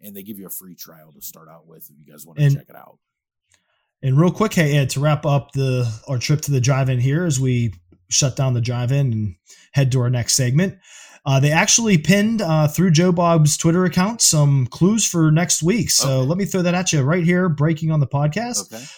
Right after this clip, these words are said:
Speaker 2: So from Joe Bob Briggs' Twitter, clues for this week's The Last Drive-In. First up is a sequel to a horror classic paying homage to a sequel to a horror classic.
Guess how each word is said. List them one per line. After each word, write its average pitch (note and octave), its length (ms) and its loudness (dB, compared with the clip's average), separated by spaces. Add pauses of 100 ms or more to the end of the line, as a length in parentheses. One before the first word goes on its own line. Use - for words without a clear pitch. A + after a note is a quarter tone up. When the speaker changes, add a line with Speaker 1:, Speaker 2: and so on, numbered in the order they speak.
Speaker 2:
So D#3+ 240 4
from D3+ 180 6
Joe F3 200 6
Bob F3+ 260 4 (240)
Briggs' D3+ 420 2
Twitter, G3+ 360 0
clues F#3 300 0
for D3+ 200 0
this D#3 240 0
week's D#3 240 0
The C3+ 80 -6
Last C3+ 260 -2
Drive-In. D3+ 460 2 (420)
First G#3 400 0
up D#3 320 2
is C#3 160 4
a B2+ 60 0
sequel G3 460 0
to D3 180 0
a A#2+ 60 0
horror E3+ 260 0
classic C#3+ 560 0
paying C#3+ 360 2
homage D3 580 0
to C#3+ 120 0
a A#2 60 -2
sequel A#2+ 680 -2 (180)
to C#3 140 2
a C3 60 2
horror B2+ 220 0
classic. D#3 560 -4